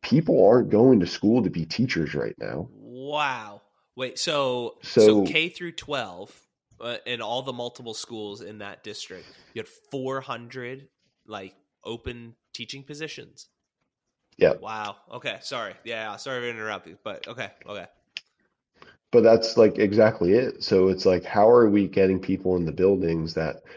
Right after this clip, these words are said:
Speaker 1: may be really, really good at something, but don't come with a teaching license? Like, I saw with one of my,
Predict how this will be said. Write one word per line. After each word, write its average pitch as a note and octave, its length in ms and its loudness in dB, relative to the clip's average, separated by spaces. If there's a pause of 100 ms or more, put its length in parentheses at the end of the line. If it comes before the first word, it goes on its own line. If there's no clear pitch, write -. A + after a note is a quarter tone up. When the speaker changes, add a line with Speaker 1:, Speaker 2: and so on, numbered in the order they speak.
(140)
Speaker 1:
may G2+ 160 8
be C3 160 6
really, A2 340 6
really A#2+ 280 6
good G#2+ 320 4
at - 160 -2
something, A#2 460 2
but - 340 -4
don't G2+ 200 4
come F#2+ 220 0
with E2+ 180 -2
a D2+ 60 -4
teaching F2 360 -6
license? - 580 -10 (420)
Like, F2+ 80 2
I F2+ 80 6
saw F2 300 6
with D#2+ 260 2
one F2+ 160 4
of E2 60 0
my, D#2+ 240 -2